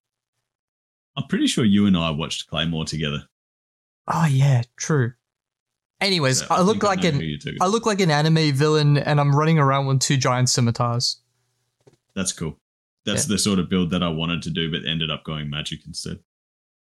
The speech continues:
Speaker 2: Yeah. Magic's fun, too. Magic's really fun in Elden Ring. I was watching a
Speaker 1: Yeah.
Speaker 2: stream of someone playing Dark Souls, and, and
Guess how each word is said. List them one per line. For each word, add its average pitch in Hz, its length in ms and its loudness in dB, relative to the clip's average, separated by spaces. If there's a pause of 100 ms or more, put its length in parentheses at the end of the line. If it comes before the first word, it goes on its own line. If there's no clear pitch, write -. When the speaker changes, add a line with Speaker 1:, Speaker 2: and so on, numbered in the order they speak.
(200)
Speaker 2:
Yeah. 123 280 2 (360)
Magic's 247 400 -2
fun, 123 260 0
too. 123 340 0
Magic's 175 380 0
really 135 360 2
fun 127 240 -2
in 120 140 2
Elden 120 320 0
Ring. 117 260 -2 (260)
I 156 60 2
was 165 120 0
watching 190 320 2
a 180 40 4
Speaker 1:
Yeah. - 40 4
Speaker 2:
stream 160 440 2
of 127 140 0
someone 139 240 2
playing 127 280 2
Dark 123 280 0
Souls, 120 480 2
and, 127 460 2 (360)
and 147 260 0